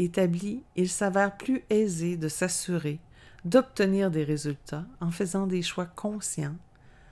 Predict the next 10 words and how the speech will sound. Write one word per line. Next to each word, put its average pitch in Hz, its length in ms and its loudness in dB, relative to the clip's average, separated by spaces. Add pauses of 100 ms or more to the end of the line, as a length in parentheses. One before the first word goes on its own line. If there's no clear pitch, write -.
(260)
qui - 140 -16
permettront 180 760 4
aux 151 60 -2
cédants 147 560 -2
comme 196 220 -2
à 175 80 2
la 147 80 -2
relève 139 420 -6 (880)
d'avancer 165 720 0
ensemble 139 880 -4